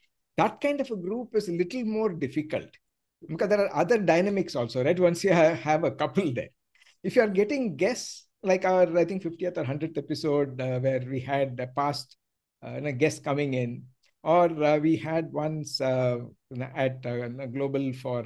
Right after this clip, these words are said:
um, as a panel discussion and so on. Uh, so there,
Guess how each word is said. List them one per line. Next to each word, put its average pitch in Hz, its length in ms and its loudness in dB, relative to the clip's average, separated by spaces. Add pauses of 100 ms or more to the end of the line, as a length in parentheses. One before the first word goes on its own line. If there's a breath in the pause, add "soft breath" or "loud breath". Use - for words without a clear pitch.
um, 104 340 -10 (800)
as 160 120 -2
a 147 80 2
panel 160 340 2
discussion 120 760 -4
and 127 140 -4
so 131 140 -4
on. 107 140 -8 (580)
Uh, 127 280 -10 (260)
so 214 500 2
there, 247 500 2